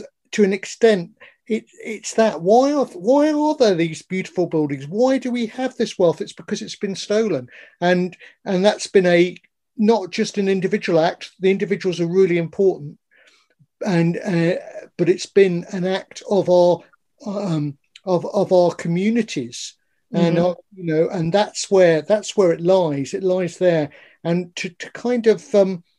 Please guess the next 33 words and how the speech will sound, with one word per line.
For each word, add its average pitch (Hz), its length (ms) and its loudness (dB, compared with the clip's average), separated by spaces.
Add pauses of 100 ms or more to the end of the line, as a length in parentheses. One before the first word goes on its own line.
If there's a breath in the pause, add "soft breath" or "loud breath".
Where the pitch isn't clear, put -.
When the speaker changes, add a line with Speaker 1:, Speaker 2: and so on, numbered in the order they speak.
(300)
Speaker 1:
uh, 165 440 0 (640)
individualize 202 680 4
it 190 120 2
might 196 360 0
well 208 240 6
in 185 360 0
the 196 280 2
end 160 360 0 (200 soft breath)
start 185 400 2
letting 196 340 0
people 190 300 -4
off - 160 0
the 180 120 -2
hook. 180 280 0
At 208 120 -4
the 208 100 -4
beginning, 233 440 0
it - 180 -4 (120)
puts 208 240 0
people 185 320 -2
on 196 120 -2
the 180 100 2
hook, - 340 -4 (240 loud breath)
but 160 80 -2
eventually 202 480 2
you 175 60 0
let 185 240 4
off 180 240 2
all 226 200 0
the 180 100 -2
people 208 420 -4
who 165 160 0
were 160 160 4